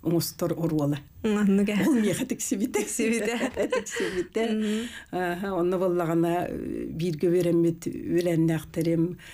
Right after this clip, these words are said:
Speaker 1: Пётр, Пётр Баснаев, онньообута, Матрёна Корнилова, онньообута. Наха, чуй спектакль эти. Оны болла иккис шаһын наха сөбүл үретим мин. Бастакыткар чаманнык биле теләр бит эдер кыз.
Speaker 2: Мгм.
Speaker 1: Иккис шаһыгар боллаганы биле олугу билен отай атын,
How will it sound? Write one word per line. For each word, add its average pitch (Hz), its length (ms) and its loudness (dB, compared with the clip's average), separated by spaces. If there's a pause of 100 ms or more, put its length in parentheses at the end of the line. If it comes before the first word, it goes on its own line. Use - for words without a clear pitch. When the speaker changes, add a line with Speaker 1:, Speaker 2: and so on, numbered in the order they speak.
(340)
Speaker 1:
Пётр, 175 400 0 (100)
Пётр 180 300 0
Баснаев, 165 920 2
онньообута, 165 840 0
Матрёна 165 480 2
Корнилова, 170 600 0
онньообута. 165 1160 0 (540)
Наха, 247 420 0
чуй 190 160 0
спектакль 165 600 -2
эти. 165 260 -6 (680)
Оны 185 180 2
болла 180 200 4
иккис - 380 -2
шаһын 190 300 2
наха 165 200 2
сөбүл 170 360 -2
үретим 170 380 -4
мин. 254 200 2 (300)
Бастакыткар 196 580 -2
чаманнык 170 400 0
биле 156 280 0 (100)
теләр 175 320 2
бит - 160 -6 (200)
эдер 170 360 -2
кыз. 262 480 0
Speaker 2:
Мгм. 214 280 6
Speaker 1:
Иккис 214 360 -2
шаһыгар 175 360 0
боллаганы 165 440 4
биле 156 180 4
олугу 170 440 4
билен 151 500 4
отай 226 300 2
атын, 165 440 2